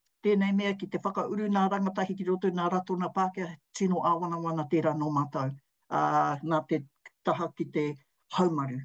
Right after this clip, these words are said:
Kāore rātou e, e noho haumaru. Nā reira, me kaha te, nā, me ki ngā tari whā, ngā tari nunui, pēnei te, ā, ā,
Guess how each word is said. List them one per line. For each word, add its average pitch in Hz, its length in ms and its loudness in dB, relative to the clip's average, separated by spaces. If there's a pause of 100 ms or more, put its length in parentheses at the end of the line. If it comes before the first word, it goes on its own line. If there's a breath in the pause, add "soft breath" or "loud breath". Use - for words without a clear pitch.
(340)
Kāore 165 340 4
rātou 180 400 2
e, 170 60 4 (340)
e 165 80 6
noho 165 240 2
haumaru. 147 480 0 (240 loud breath)
Nā 165 160 2
reira, 175 240 -4
me 180 240 -2
kaha 208 300 2 (100)
te, 175 160 -6
nā, 170 400 0 (560 soft breath)
me 214 120 -2
ki 233 120 0
ngā 214 220 6
tari 226 260 2
whā, 226 220 2 (100)
ngā 208 180 0 (360)
tari 226 260 -2
nunui, 247 480 0 (160)
pēnei 208 320 -4
te, 190 180 4 (140)
ā, 170 480 2 (240)
ā, 175 100 0